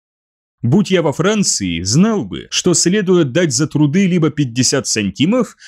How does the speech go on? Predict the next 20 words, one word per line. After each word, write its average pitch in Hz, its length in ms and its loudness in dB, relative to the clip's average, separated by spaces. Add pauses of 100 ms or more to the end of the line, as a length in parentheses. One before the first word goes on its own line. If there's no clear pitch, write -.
(120)
либо 190 340 2
франк. - 560 -12 (280)
Но 160 180 4
раз 185 240 0
чемодан 160 480 0
один, 175 480 -2
то 143 160 0
франк 151 440 -2
многовато. 175 800 -2 (800)
Потому 147 560 0 (220)
взял 190 360 2
какие-то 180 460 0
монетки 175 480 0
и 180 480 2
отдал. 57 480 -6 (800)
Мелочь 160 420 2
в - 80 -16
кармане 226 500 2
была 190 380 4
разношерстной. 131 1040 -2